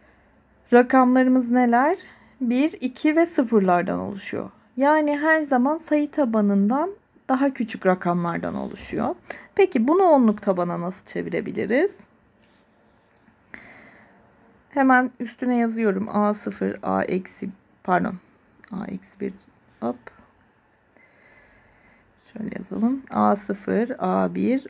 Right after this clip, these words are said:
A iki yazdım. Burası ne oldu? A eksi bir ve A eksi iki. Eşittir dedim. Bir çarpı, artık benim sayı tabanım ne? Üç. O yüzden üç üzeri iki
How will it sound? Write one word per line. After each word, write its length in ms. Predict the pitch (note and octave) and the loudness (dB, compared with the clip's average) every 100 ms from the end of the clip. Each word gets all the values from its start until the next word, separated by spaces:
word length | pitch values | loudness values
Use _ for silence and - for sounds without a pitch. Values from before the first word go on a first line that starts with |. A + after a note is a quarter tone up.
| - | -6
A 220 | F#3+ F#3+ | -2 -2
iki 300 | - - F#3+ | -4 -8 -6
yazdım. 680 | F#3 - F#3+ - G3+ C4 F#4+ - - - _ _ | -4 -6 -10 -6 -4 -2 -6 -14 -20 -20 _ _
Burası 340 | B3 A#3 A#3 | 0 0 0
ne 40 | F#3 | -2
oldu? 320 | F3+ F#3+ C4+ | 0 0 0
A 200 | A3 G#3+ | 2 0
eksi 460 | - F#3+ F#3+ - F#3+ | 0 -4 -6 -12 -6
bir 180 | B3 C4 | -2 0
ve 160 | C4 | 2
A 220 | A#3+ A3 | 2 2
eksi 340 | G#3 G3 - B3+ | 2 -2 -4 -4
iki. 280 | G#3+ F#3+ F#3 _ _ _ _ _ _ _ _ _ - | -4 -8 -10 _ _ _ _ _ _ _ _ _ -2
Eşittir 640 | B3+ - C4 - F#3+ F3+ | 0 0 -4 0 -2 0
dedim. 420 | E3+ - A3 D#4 - _ _ _ _ _ _ _ _ - - _ | -2 0 0 -2 -6 _ _ _ _ _ _ _ _ -20 -20 _
Bir 240 | A#3 C4 D4 - | 0 2 2 0
çarpı, 680 | B3 G#3 F#3 F#3 G3 G#3+ - _ _ _ _ _ - - - | 4 6 4 0 0 0 -2 _ _ _ _ _ -20 -20 -4
artık 340 | G#3 A3 A#3+ | 0 0 0
benim 180 | B3 B3 | 2 2
sayı 220 | B3 C4 | 2 2
tabanım 380 | C4 A#3+ A#3+ A#3+ | 2 2 2 2
ne? 160 | C#4+ E4 | 0 0
Üç. 240 | F#3+ F3+ - - - _ - | -4 -4 -8 -20 -20 _ -4
O 80 | B3 | 0
yüzden 260 | A#3 D4 - | 2 0 -2
üç 220 | B3 - | -8 -4
üzeri 380 | G#3+ F#3 G3 C4+ - | 0 2 0 -2 -6
iki 380 | G#3 - - | -10 -6 -6